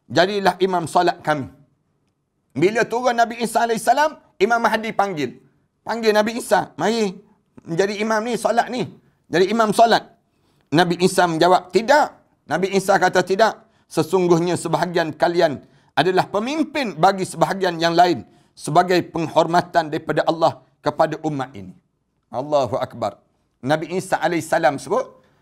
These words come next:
"Kalian akan menjadi imam dibandingkan dengan aku." Kerana ini satu penghormatan. Menunjukkan bagaimana nak berlakunya kiamat. Hadis yang diriwayatkan Al-Harith bin Abu Usamah radhiyallahu anhu menunjukkan dan mengisyaratkan hal ini.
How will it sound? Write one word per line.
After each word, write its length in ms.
"Kalian 560
akan 200
menjadi 320
imam 360
dibandingkan 720
dengan 320
aku." 200
Kerana 440
ini 120
satu 320
penghormatan. 640
Menunjukkan 720
bagaimana 480
nak 220
berlakunya 480
kiamat. 340
Hadis 380
yang 160
diriwayatkan 580
Al-Harith 720
bin 320
Abu 240
Usamah 640
radhiyallahu 640
anhu 180
menunjukkan 720
dan 120
mengisyaratkan 720
hal 220
ini. 320